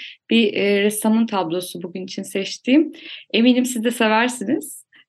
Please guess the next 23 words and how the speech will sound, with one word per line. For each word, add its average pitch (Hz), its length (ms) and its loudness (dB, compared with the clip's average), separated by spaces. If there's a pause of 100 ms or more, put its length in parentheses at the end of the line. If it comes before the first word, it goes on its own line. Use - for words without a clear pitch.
(160)
Evet, 208 260 2
daha 226 180 4
fazla 220 300 2
merak 214 320 2
uyandırmadan 220 680 4
geçiyorum 247 400 2
hemen. 185 280 0 (360)
Miro'nun 339 500 6 (220)
Harley 302 460 4
Quinn 285 360 4
Karnavalı 208 680 4
adlı 226 240 4
eseri 254 300 4
üzerine 202 360 0
konuşacağız 190 640 -4
bugün. - 400 -4 (240)
Ee, 208 680 -2
dinleyenlere 247 500 2
hatırlatmamızı 254 600 0
yapmadan 240 500 0
geçmeyelim. 233 640 -2 (400)
Joan 285 220 6
Miro'nun 285 640 6